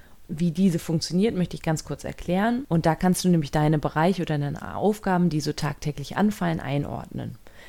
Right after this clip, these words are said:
Die Matrix hat vier Quadranten. Du kannst eben jegliche Aufgabenstellung, die vor dir liegt, einteilen in einmal wichtig und dringend. Dann ist der Tipp, das Ganze sofort zu erledigen. Wichtig und nicht dringend. Dann kannst du planen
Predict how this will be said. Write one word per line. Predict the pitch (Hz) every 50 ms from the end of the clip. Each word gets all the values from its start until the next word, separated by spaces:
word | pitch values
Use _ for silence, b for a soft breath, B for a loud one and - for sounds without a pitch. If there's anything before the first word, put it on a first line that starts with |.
| B B -
Die | 160
Matrix | 175 170 170 170 - 180 - - -
hat | 151 - -
vier | - - 175 175 170
Quadranten. | 160 - - 156 - - - 185 233 277 - - - 143 - -
Du | -
kannst | - - 165 165 165 165 -
eben | 156 160 156
jegliche | 160 160 180 190 - - 170 - 160 -
Aufgabenstellung, | 156 175 - - 170 160 160 147 - - 156 151 151 151 147 147 147 147 - - -
die | - - 156
vor | - - 196 196
dir | 190 202 196
liegt, | 180 175 170 - - -
einteilen | - 127 131 143 151 - - 131 127 127 127 -
in | - 151 156 147 143 139 B B B B B B B B B - - - -
einmal | - 156 160 160 156 151 147 143 143 147
wichtig | 190 180 - - 170 143 -
und | 143 147 143 - 143
dringend. | 160 185 226 262 349 415 370 - - - - b b b b b b b b -
Dann | - 165 170 175
ist | 160 - -
der | 160 156
Tipp, | - - 160 147 - -
das | - 147 - -
Ganze | - 147 139 135 143
sofort | 131 143 - - - 170 175 202 - -
zu | - -
erledigen. | 202 185 190 190 180 190 190 185 190 185 185 190 196 208 202 b b b b b b b b -
Wichtig | - 147 180 175 - - 165 147 - -
und | - 139 131 139
nicht | 175 220 247 - - -
dringend. | 220 214 220 226 247 285 330 339 - - - - - - - -
Dann | 170 165 156 147
kannst | - - 151 147 139 - - -
du |
planen | - - - 170 160 165 170 175 175 170 175 185